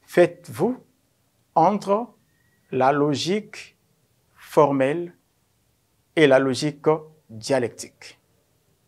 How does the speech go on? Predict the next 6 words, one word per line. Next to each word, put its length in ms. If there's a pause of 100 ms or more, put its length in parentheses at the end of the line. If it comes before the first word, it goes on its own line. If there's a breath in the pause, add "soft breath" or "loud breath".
(720)
Je 220
réponds. 400 (1400)
Quelle 340
différence 1120 (540)
faites-vous 720 (540)
entre 580